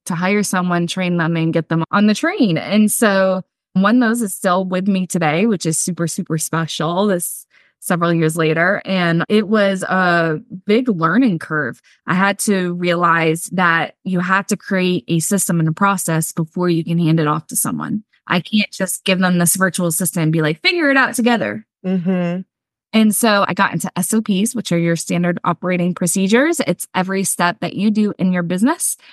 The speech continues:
Speaker 1: And I basically have them categorized, like, social media, or every time I create a blog post, these are all the steps that have to happen. People won't realize it's a lot. So if you really want to optimize your business, when you have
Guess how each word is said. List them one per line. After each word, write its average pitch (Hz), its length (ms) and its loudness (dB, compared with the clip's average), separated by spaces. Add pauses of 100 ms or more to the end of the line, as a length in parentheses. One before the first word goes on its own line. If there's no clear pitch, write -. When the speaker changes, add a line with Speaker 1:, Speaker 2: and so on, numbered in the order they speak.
(160)
Speaker 1:
And 190 520 2
I 190 140 0
basically 185 520 -2
have 170 320 0
them 175 180 0
categorized, 170 640 0
like, 170 200 -2
social 180 400 -4
media, 170 760 0
or 170 360 -2 (240)
every 190 200 0
time 190 200 0
I 175 80 0
create 180 220 -2
a 185 140 -10
blog 170 240 0
post, 180 300 -4
these 175 180 -2
are 180 120 0
all 175 80 0
the 180 100 -4
steps - 460 -2
that 170 60 0
have 165 200 0
to - 60 -4
happen. 180 500 -2 (220)
People 359 180 2
won't 254 260 0
realize 202 440 -2 (100)
it's - 160 -6
a 466 100 2
lot. 233 440 2
So 208 340 -2 (300)
if 196 100 -2
you 254 160 2
really 262 220 2
want 214 200 2
to 214 240 -2
optimize 185 220 -2
your 175 80 -2
business, 185 400 -2
when 175 140 -4
you 247 160 2
have 214 300 0